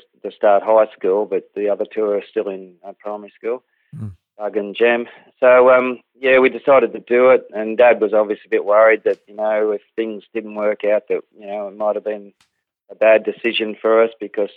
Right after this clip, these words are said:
Speaker 1: you know, you just never know what's gonna happen around the corner. But anyway, we, we searched for a property here for ages. We rented off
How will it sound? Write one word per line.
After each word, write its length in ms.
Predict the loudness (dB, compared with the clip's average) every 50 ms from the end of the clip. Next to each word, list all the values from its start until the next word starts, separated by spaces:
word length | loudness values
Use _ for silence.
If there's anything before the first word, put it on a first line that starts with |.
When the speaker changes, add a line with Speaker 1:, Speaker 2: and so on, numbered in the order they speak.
| _ _
Speaker 1:
you 80 | -14 -12
know, 140 | -10 -8
you 160 | -8 -8 -8 -10
just 180 | -12 _ _
never 220 | -10 -10 -8 -8 -6
know 240 | -4 -2 0 0
what's 180 | 0 -2 -4 -6
gonna 240 | -6 -6 -6 -6 -8
happen 340 | -8 -8 -8 -6 -6 -8 -8
around 260 | -8 -8 -8 -10 -10
the 60 | -14
corner. 360 | _ -12 -10 -8 -8 -8 -8
But 200 | -6 -8 -8 -8 _ _ _ _ _ _ _ _ _ -6
anyway, 320 | -2 0 2 4 4 6 4
we, 200 | 4 2 -2 -4
we 240 | -4 -4 -4 -4 -4 _ _ _ 0
searched 260 | 2 2 0 0 -2
for 80 | -4 -4
a 40 | -4
property 500 | -2 -2 -4 -4 -4 -6 -10 -14 -14 -10
here 200 | -6 -4 -4 -4 -4
for 120 | -4 -2
ages. 480 | 0 2 2 2 0 -2 -6 -8 -8 -6
We 120 | -6 -6
rented 320 | -4 -4 -4 -2 -2 0 0
off 140 | 0 0